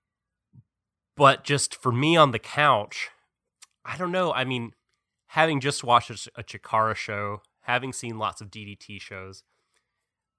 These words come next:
there's j-, just different stuff that you can do, that you, there's a different picture you can paint on your canvas if you're a wrestling promotion.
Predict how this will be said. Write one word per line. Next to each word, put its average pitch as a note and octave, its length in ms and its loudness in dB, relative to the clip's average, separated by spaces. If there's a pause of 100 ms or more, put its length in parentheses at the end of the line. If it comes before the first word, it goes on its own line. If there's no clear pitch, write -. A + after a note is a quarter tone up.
there's C3+ 280 -10 (440)
j-, - 160 -16
just A3 240 -6 (140)
different F#3 340 -2
stuff - 400 -4
that - 120 -14 (100)
you C3 160 -14
can A2 300 -14
do, A2 500 -10 (320)
that A2+ 160 -10
you, C3 100 -14
there's A#2+ 220 -8
a A2+ 160 -10
different - 320 -8
picture - 340 -12
you G2+ 160 -12
can G2 160 -16
paint F#2 360 -14 (960)
on A2+ 180 0
your G#2+ 140 -6
canvas A2 640 -8
if G2+ 120 -12
you're G#2 220 -8
a F#2+ 60 -10
wrestling G#2+ 560 -10
promotion. A#2 640 -12